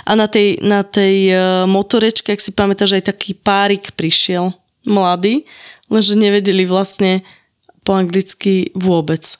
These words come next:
a po rusky tiež nie. Takže tí s nami neprehodili proste ani pol slova, tí len prišli, tak sa pokúkali,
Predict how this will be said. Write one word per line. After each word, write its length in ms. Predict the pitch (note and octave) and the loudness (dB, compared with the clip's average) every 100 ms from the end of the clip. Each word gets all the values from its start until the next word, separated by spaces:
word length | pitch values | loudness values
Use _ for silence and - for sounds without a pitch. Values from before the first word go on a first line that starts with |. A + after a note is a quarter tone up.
| _ | _
a 80 | - | -6
po 220 | F#3 F#3+ | -2 0
rusky 240 | F#3+ - G3 | 0 -2 -2
tiež 320 | - E3 D#3+ | -2 0 0
nie. 240 | E3 E3+ G#2 _ - | 0 -2 -8 _ -10
Takže 760 | F#3 F3+ F#3 F3 F3 F3 F#3 - _ | -6 -4 -4 -4 -4 -4 -6 -10 _
tí 220 | - G#3 | 0 2
s 100 | - | 2
nami 220 | G3+ G3 | 0 2
neprehodili 720 | F#3+ F#3+ F#3+ G3+ G3 F#3 F#3 | 2 0 0 0 2 0 0
proste 320 | F3+ F#3 - A2 | -2 -2 0 0
ani 160 | F3+ | 0
pol 240 | F#3 F3+ F3+ | 0 -2 0
slova, 320 | - F3 F3 | -2 -2 -2
tí 160 | F3 | -2
len 240 | F3 E3+ E3 | 0 0 -2
prišli, 500 | G#3+ A3 - G3 F#3+ _ | 0 0 2 0 -2 _
tak 180 | - G#3 | -4 -2
sa 320 | - F#3+ F3+ - _ _ - | 0 0 -2 -6 _ _ -4
pokúkali, 920 | B3 A#3 - A3 G3 G3 G3 G#3 | -2 -2 -2 0 2 2 2 0